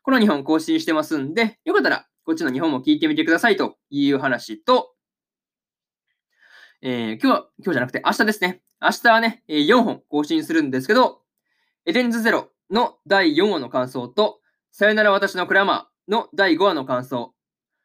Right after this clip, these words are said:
そしてですね、真っ白の音の第六話の感想と、大の大冒険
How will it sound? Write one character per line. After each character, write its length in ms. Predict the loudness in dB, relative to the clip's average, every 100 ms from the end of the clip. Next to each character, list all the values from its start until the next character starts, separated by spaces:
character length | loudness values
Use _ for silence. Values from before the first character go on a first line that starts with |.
| _ _
そ 140 | -6 0
し 20 |
て 80 | 0
で 60 |
す 80 | 0
ね、 240 | -2 -4 _
真 120 | -2
っ 20 |
白 200 | 0 0
の 120 | 2 2
音 320 | 0 -4 _ _
の 220 | -4 -2 2
第 180 | 2 4
六 200 | 2 0
話 80 |
の 100 | 0
感 200 | -2 -4
想 180 | -4 -10
と、 340 | -2 0 0 _ _ -2
大 140 | 2
の 80 | 4
大 140 | 4 4
冒 120 | 2
険 260 | -2 -8